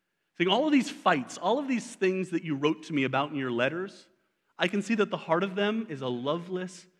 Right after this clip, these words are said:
self-righteous arrogance." So he says, remember, this is in a section where he's talking about how the church is to behave when they gather together.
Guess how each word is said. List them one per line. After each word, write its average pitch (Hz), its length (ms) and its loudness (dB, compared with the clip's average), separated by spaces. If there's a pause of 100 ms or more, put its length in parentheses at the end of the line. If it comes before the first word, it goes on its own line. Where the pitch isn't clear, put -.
(140)
self-righteous 147 920 -8
arrogance." 107 640 -12 (3500)
So 147 100 -8
he 147 60 -2
says, 156 340 0
remember, 160 240 -4
this 160 180 -6
is 147 100 -10
in 151 80 -4
a 139 60 -4
section 151 420 -8
where 135 80 -6
he's 131 80 -8
talking 151 280 -6
about 139 200 -2
how 160 180 -6
the 156 100 -6
church 156 280 -10
is 127 80 -12
to 123 80 -12
behave 135 400 -6
when 123 100 -8
they 117 60 -8
gather 131 320 -4
together. 120 440 -6